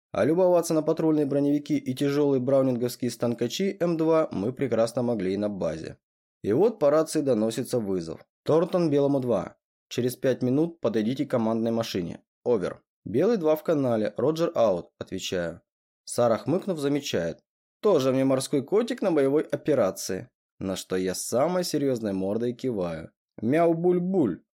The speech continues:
После чего вместе со всхлипывающей от смеха супругой идём к Хамви руководителя группы, где Торнтон сообщает:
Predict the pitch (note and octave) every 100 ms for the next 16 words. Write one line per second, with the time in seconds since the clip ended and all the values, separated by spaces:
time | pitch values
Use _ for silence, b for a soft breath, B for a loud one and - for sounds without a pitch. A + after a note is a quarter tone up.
0 | _ _ - G#2+ G#2 - A#2 E3+ - G2+
1 | A2+ A2+ G#2+ G#2+ - C3+ C3 A2+ G#2 -
2 | F#2+ - - A2+ G#2+ F#2+ F#2+ A2 D3 E3
3 | G#2 F2+ F2+ - A#2 D3+ D3+ - G2+ F#2+
4 | G2+ B2 A2+ G2+ F#2 - - - _ _
5 | _ F#2+ G2 G2+ C#3+ E3 E3 D#3+ C3 C3
6 | - G2+ E2